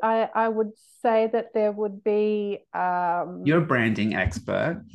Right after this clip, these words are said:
Speaker 1: Yeah.
Speaker 2: <laughs>
Speaker 1: Um, this, this is a question that, that's puzzled me as well. Um, I, I don't know what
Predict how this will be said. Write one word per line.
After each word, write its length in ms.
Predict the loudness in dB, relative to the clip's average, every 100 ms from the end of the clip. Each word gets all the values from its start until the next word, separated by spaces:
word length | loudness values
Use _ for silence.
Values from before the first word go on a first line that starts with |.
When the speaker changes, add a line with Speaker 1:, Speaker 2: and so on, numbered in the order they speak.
| -18 _ _ _
Speaker 1:
Yeah. 580 | -2 2 4 6 4 2 -4 -4
Speaker 2:
<laughs> 460 | -2 -2 -4 -6 -6 -8 _ _
Speaker 1:
Um, 440 | 0 2 2 0 -4 0
this, 220 | 0 0 0
this 180 | -2 -2
is 140 | -6
a 40 |
question 600 | -4 -2 -2 -2 -4 -4 -2
that, 200 | -6 -8 _
that's 320 | -2 -2 -2 -6
puzzled 380 | -4 -2 -4 -4
me 420 | -4 -4 -4 -6 -2
as 220 | -2 2
well. 400 | 4 6 6 2 -4 _ 0
Um, 560 | 2 4 2 0 -2 -2
I, 220 | -2 -2 -4
I 140 | -6 -4
don't 280 | 0 2 2
know 260 | -2 -2 -2
what 300 | -4 -6